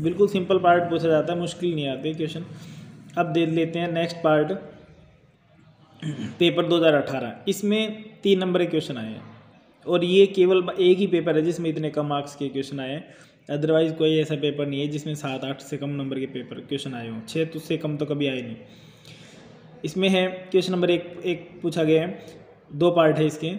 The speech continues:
सूक्ष्मदर्शी की आवर्धन क्षमता से क्या तात्पर्य है? Magnifying power बतानी है।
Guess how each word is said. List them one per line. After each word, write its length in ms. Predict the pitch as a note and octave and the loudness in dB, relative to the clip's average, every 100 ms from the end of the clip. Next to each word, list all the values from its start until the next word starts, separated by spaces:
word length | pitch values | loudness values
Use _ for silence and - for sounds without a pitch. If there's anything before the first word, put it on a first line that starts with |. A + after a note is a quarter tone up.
| - - | -12 -12
सूक्ष्मदर्शी 680 | - F3+ G#3 F#3+ F#3 - F#3+ | -2 0 0 2 2 2 -2
की 220 | F#3 G3+ | 0 0
आवर्धन 420 | F3+ E3 E3+ F3 | 2 2 4 2
क्षमता 320 | F#3 F#3 D#3+ E3 | 2 -2 0 0
से 120 | E3 | 0
क्या 180 | E3 D#3+ | 2 4
तात्पर्य 460 | E3+ E3 F3+ F3+ | 4 2 2 2
है? 120 | G3+ - - - - - - | 0 -4 -14 -18 -20 -20 -12
Magnifying 480 | C#3+ D#3 E3+ E3 F3 | -6 -4 -2 -2 0
power 240 | F3 E3+ F3 | 4 4 4
बतानी 320 | F3 F3 F#3 | 2 2 0
है। 160 | F#3+ | -6